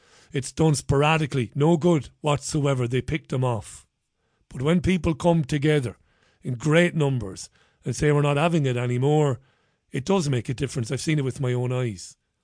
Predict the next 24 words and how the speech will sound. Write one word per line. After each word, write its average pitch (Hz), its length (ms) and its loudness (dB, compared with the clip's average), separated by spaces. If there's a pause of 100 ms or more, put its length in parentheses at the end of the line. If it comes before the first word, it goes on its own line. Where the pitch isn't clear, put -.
(1200)
But, 139 320 0
um, 131 420 0 (280)
I 151 100 2
don't 175 340 4
see 180 380 0
it 160 100 0
happening 127 640 -2
now. 127 460 -2 (720)
Look 185 360 4
at - 100 -2
the 180 80 -2
compliance 165 800 0
over 139 180 0
the 123 120 -2
last 123 360 -4
two 127 200 -4
years. 107 440 -8 (300)
Look 202 180 2
at 196 80 -2
the 196 80 -2
compliance 165 840 0
now. 135 500 -2 (1500)
They're 226 120 4
complaining 220 1120 4